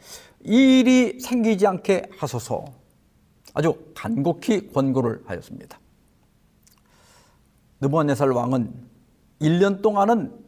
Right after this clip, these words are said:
매우 조심하며 지냈습니다. 그런데 일 년이 지나도록 아무 일이 일어나지 않자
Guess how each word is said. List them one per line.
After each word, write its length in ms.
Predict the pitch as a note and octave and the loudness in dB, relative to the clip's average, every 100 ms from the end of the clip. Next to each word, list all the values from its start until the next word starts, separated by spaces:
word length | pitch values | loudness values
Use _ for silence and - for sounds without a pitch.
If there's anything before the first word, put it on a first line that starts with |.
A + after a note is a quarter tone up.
| - | -8
매우 400 | C#3 D3 F3 G#3 | 0 4 4 2
조심하며 540 | G3+ F#3+ F#3+ F#3+ F3 F3+ | 0 -8 -2 -2 -2 -6
지냈습니다. 640 | - - - - - - _ _ _ _ _ _ _ _ _ _ _ _ _ - | -8 -10 -10 -16 -18 -20 _ _ _ _ _ _ _ _ _ _ _ _ _ -2
그런데 360 | A3 G#3+ G#3 - - | 2 4 2 0 -14
일 280 | C#3+ D#3+ G3 | -2 0 4
년이 320 | G3 G3 A3 | 4 4 0
지나도록 600 | A3 F#3 E3+ F#3+ G3+ - | -2 0 2 2 0 -2
아무 800 | A#2+ B2+ D3+ F3 F3+ F#3 G3 G3 - | -2 2 4 4 4 4 0 0 -4
일이 320 | F3 E3+ G3 | -6 -2 -2
일어나지 500 | E3 E3 D#3 C#3 E3+ | 0 -2 0 0 0
않자 500 | A#2 A2+ D#3 A#2 | -2 0 -2 -2